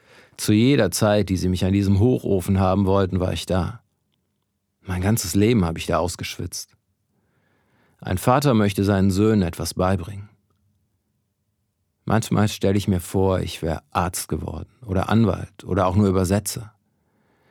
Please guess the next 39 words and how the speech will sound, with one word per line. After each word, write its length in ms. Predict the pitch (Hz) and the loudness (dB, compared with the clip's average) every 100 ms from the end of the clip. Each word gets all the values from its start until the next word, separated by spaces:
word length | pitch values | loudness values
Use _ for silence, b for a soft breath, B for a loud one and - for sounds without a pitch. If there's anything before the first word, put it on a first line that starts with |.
| _ _ - | _ _ -2
Manchmal 340 | 131 135 120 | 0 2 0
stell 220 | - 113 | 2 2
ich 120 | 127 127 | 2 2
mir 120 | 98 | 0
vor, 300 | - 120 123 | 0 2 2
ich 160 | 95 | 2
wär 140 | 113 135 | 0 0
etwas 280 | 131 87 - | 0 -4 -4
geworden, 520 | 82 95 107 139 139 | 0 2 2 2 0
von 180 | 98 87 | 0 0
dem 180 | 87 | 0
ich 120 | 90 87 | -2 -2
meinen 260 | 87 90 | 0 0
Söhnen 340 | 85 113 131 104 | 2 2 4 4
sagen 320 | 104 101 95 | 2 2 0
kann, 320 | 101 87 90 _ _ _ _ _ _ _ _ _ | 0 0 -2 _ _ _ _ _ _ _ _ _
"Das 220 | - 80 | -6 -6
ist 140 | 90 - | -6 -8
gut. 300 | - - - _ _ _ _ _ _ _ _ _ - | -12 -14 -20 _ _ _ _ _ _ _ _ _ -6
Ihr 140 | 101 | -4
könnt 240 | - 131 | 0 0
so 160 | 104 92 | 2 2
werden 280 | 95 90 87 | 2 0 -2
wie 100 | - | -4
ich." 400 | - - - _ _ _ _ _ _ _ _ _ _ _ _ _ _ _ _ - | -8 -20 -20 _ _ _ _ _ _ _ _ _ _ _ _ _ _ _ _ -4
Aber 240 | 95 92 | 0 2
ich 100 | 90 | 2
hab 80 | 104 | 4
nur 160 | 113 113 | 4 4
versucht, 460 | 107 95 120 107 | 2 2 2 2
euch 160 | 87 90 | -2 0
beizubringen, 680 | 95 98 - 98 92 98 101 | 0 0 0 -2 2 2 4
wie 100 | 110 | 4
man 180 | 117 131 | 4 4
nicht 240 | 117 - | 2 0
so 180 | - 82 | -4 -4
wird 280 | 85 85 - | -6 -8 -6
wie 100 | 82 | -6
ich. 380 | - - - | -6 -16 -20